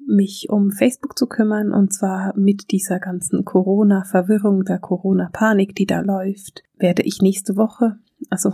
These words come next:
von dir aus sind es jetzt, ist es schon vorbei, <laughs> weil ich ja vorher aufnehme, werde ich nächste Woche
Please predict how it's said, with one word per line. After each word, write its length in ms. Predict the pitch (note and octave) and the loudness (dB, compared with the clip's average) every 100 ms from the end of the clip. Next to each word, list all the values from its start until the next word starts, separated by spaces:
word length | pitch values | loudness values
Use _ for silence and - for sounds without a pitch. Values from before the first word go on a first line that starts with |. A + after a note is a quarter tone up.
| - | -4
von 200 | - F#3+ | 0 0
dir 240 | G3 G#3 | 2 2
aus 240 | G3+ G3+ - | 2 0 0
sind 160 | F#3+ | 0
es 140 | - - | 0 -2
jetzt, 360 | F#3+ - - | -6 -8 -8
ist 160 | - G3 | -8 -2
es 100 | G#3 | -2
schon 200 | - G3 | 0 0
vorbei, 440 | G3 G3 A3 B3+ - | 0 0 4 4 2
<laughs> 80 | E3 | 2
weil 240 | G3+ F#3+ - - _ _ | 4 4 0 -4 _ _
ich 60 | - | -2
ja 160 | - - | -2 0
vorher 360 | F3+ F3 E3 | 0 2 2
aufnehme, 480 | F#3 - F#3 F#3 F#3+ - - | 2 2 0 0 -4 -10 -6
werde 220 | F#3+ F#3+ | 0 0
ich 140 | F#3+ | 2
nächste 320 | F#3 F#3 G3 | 0 0 -2
Woche 400 | F#3 F#3 - F#3+ | -2 -4 -4 -6